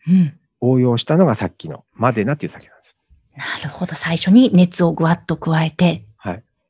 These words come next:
Speaker 1: え。
Speaker 2: で、うちの父はその最初に熱を加えるところは、
Speaker 1: ええ。
Speaker 2: もう、もう、あの、宮城県の屋根裏部屋は、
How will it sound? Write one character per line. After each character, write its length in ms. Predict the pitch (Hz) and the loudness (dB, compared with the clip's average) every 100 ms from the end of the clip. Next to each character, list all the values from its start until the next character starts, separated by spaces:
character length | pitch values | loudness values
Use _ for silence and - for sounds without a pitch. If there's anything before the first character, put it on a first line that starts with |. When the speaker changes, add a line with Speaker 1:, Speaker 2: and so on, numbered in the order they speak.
| _ - - - - - - - - - | _ -20 -20 -18 -18 -18 -18 -20 -20 0
Speaker 1:
え。 20 | |
Speaker 2:
で、 40 | 156 | 0
う 60 | |
ち 100 | 160 | 4
の 80 | 196 | 2
父 220 | 196 - | 2 2
は 80 | 175 | 2
そ 100 | 139 | 2
の 160 | 117 117 | 0 0
最 220 | 143 156 | 0 0
初 80 | 165 | 2
に 80 | 147 | 2
熱 240 | 143 170 | 2 2
を 80 | 147 | 0
加 200 | 104 95 | 0 -2
え 60 | |
る 80 | 90 | -2
と 100 | 92 | -8
こ 120 | 92 | -12
ろ 140 | 92 85 | -12 -8
は、 340 | 85 80 65 - | -6 -6 -4 2
Speaker 1:
え 80 | |
え。 200 | 185 165 - _ _ _ - | 4 2 -6 _ _ _ -2
Speaker 2:
も 220 | 127 170 | 0 0
う、 160 | - | -2
も 260 | 110 101 98 | -4 -2 -2
う、 40 | |
あ 40 | 107 | -6
の、 260 | 107 78 - | -10 -14 -4
宮 160 | 160 170 | 2 4
城 140 | 208 | 4
県 260 | 196 135 92 | 4 2 2
の 220 | 82 - - | -2 -6 -2
屋 160 | 110 | 2
根 100 | 117 | 4
裏 180 | 113 107 | 4 2
部 100 | 113 | 2
屋 120 | 104 | 2
は、 320 | 110 95 - | 0 -2 -6